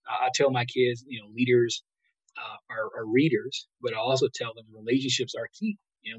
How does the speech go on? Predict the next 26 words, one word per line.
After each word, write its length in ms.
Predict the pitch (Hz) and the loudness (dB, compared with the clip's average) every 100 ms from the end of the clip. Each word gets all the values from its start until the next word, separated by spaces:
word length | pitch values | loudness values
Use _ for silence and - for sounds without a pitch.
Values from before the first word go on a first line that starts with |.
| 117 | -2
those, 160 | 135 | 0
that's 200 | - 127 | 0 -2
the 100 | - | -4
most 260 | 107 131 131 | -4 -2 2
important 460 | 139 139 147 127 123 | 0 6 6 4 -2
thing, 360 | 135 127 127 - _ _ - | -2 0 -2 -8 _ _ -18
uh, 140 | - | -10
skill 320 | - - 139 123 | -8 2 6 6
you 80 | |
need 140 | 120 110 | 4 -4
to 80 | 107 | -6
master, 420 | 113 113 - - - | -6 -6 -10 -12 -20
your 160 | 110 | -20
relational 420 | 110 110 113 107 107 | -10 -2 -2 -2 -8
skill. 440 | - 123 107 - _ _ _ _ _ 120 | -2 0 0 -4 _ _ _ _ _ -8
And 100 | 117 | 4
so 340 | 127 117 113 - _ _ | 4 4 0 -12 _ _
if 180 | 123 - | 0 6
you 140 | 131 | 6
haven't 360 | 123 127 123 120 | 6 4 2 -2
just 180 | 117 127 | -6 -6
been 220 | 113 110 _ - | -12 -16 _ -2
born 460 | 131 151 143 120 - - - | 2 2 0 -4 -10 -14 -10
into 400 | 120 110 120 113 | -8 -4 -4 -4
a 100 | - | -10
position 460 | 110 120 - 120 | -2 0 0 -6